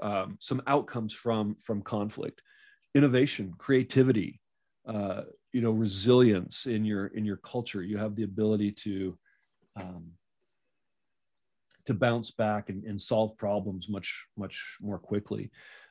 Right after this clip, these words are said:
Uh, you're able to retain your staff. Why? Because they, they feel heard. And that's something that, that today's millennials and Gen Z really want. They wanna make a difference. They wanna know that they can come into their, your organization and not just be told what to do all the time, but they can actually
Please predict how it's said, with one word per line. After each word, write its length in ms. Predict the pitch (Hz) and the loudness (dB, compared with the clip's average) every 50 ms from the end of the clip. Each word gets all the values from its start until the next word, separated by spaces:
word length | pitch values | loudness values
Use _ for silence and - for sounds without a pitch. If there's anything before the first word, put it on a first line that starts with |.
| _ _ | _ _
Uh, 360 | 117 110 101 101 98 98 - - - - _ - | -2 0 0 0 0 -2 -4 -6 -10 -16 _ -2
you're 180 | 123 117 117 | 0 2 2
able 240 | 117 117 107 113 104 | 2 2 2 0 -2
to 140 | 101 - 113 | -2 -2 -2
retain 460 | 107 104 101 - - - 120 117 120 | -2 -2 -2 -4 -6 -4 -2 0 0
your 120 | 113 110 101 | 0 -2 -4
staff. 480 | - - - 131 127 131 101 85 - _ | -6 -6 -4 -4 -4 -4 -4 -6 -10 _
Why? 400 | 107 101 113 123 117 90 - - - _ _ _ _ _ _ _ _ _ _ _ _ _ _ | -4 -2 -2 -2 -2 -4 -8 -12 -18 _ _ _ _ _ _ _ _ _ _ _ _ _ _
Because 260 | - 131 - 160 131 | -10 -2 -2 -2 0
they, 260 | 117 143 131 131 127 - | 2 4 4 4 2 0
they 140 | - 120 | -2 -2
feel 240 | 113 - - 135 123 | -2 0 0 0 0
heard. 460 | 101 - 113 131 147 135 - - - - - | 0 0 0 0 0 0 -2 -8 -14 -10 -4
And 100 | 113 131 | -2 -2
that's 180 | 151 - - | -2 -2 0
something 320 | - 165 139 - 143 123 120 | 0 0 0 2 2 2 4
that, 240 | 120 113 110 - - | 2 2 2 0 0
that 180 | 120 117 113 - _ _ _ _ | 0 0 0 -2 _ _ _ _
today's 500 | - - 120 123 120 123 120 120 110 95 | -2 2 4 6 6 8 6 6 4 2
millennials 840 | 113 110 107 107 110 117 123 127 120 110 101 101 104 107 107 104 110 | -2 -2 -2 -2 0 0 2 2 2 0 0 -2 -4 -6 -8 -10 -10
and 240 | 120 117 104 107 104 | -8 -4 -4 -4 -2
Gen 260 | 95 117 117 117 113 | 0 0 0 2 0
Z 300 | 101 95 117 123 120 113 110 | 0 0 2 2 2 2 2
really 260 | 110 120 120 120 110 | 2 2 2 2 2
want. 280 | 104 101 110 135 - - | 2 0 -2 -4 -4 -2
They 60 | 104 | -2
wanna 200 | 107 117 131 147 | -2 -2 0 0
make 200 | 147 135 131 131 | 0 -2 -2 -2
a 40 | 110 | -6
difference. 480 | 90 85 107 120 120 - 113 - - - | -6 -4 -6 -6 -6 -6 -10 -12 -10 -8
They 80 | 117 | -6
wanna 220 | 113 117 127 135 127 | -4 -2 0 0 2
know 200 | 120 123 120 113 | 2 2 2 2
that 120 | 107 - | 2 0
they 80 | 107 101 | -2 -4
can 100 | 104 90 | -6 -6
come 200 | - 117 113 117 | -6 -4 -2 -2
into 160 | 117 117 113 | -2 -2 0
their, 200 | 110 110 104 - - - - - - _ | 0 -2 -2 -4 -8 -18 -20 -20 -16 _
your 140 | - 117 117 | 0 4 6
organization 760 | 117 113 110 110 104 101 92 107 104 110 107 - 110 104 104 - | 6 6 6 4 2 2 2 2 0 0 0 -2 -4 -4 -4 -4
and 280 | 117 107 107 101 104 104 | -6 -4 -4 -2 -2 0
not 200 | 110 120 - 110 | 0 -2 -2 -4
just 200 | 120 113 - - | -6 -10 -8 -8
be 80 | 104 92 | -10 -10
told 340 | - - 120 117 113 104 | -6 -4 -2 -2 -2 0
what 160 | 107 113 92 - | -2 -4 -4 -6
to 80 | 92 | -6
do 160 | 90 120 139 | -4 -2 0
all 160 | 147 123 101 95 | 0 0 0 -2
the 120 | 92 - | -4 -6
time, 180 | 107 101 107 107 | -6 -4 -4 -4
but 160 | 104 - - | -6 -4 -6
they 100 | 104 104 | -6 -6
can 140 | - 104 98 | -6 -8 -8
actually 480 | 98 95 - - - 98 92 92 90 | -8 -8 -10 -8 -6 -6 -6 -6 -6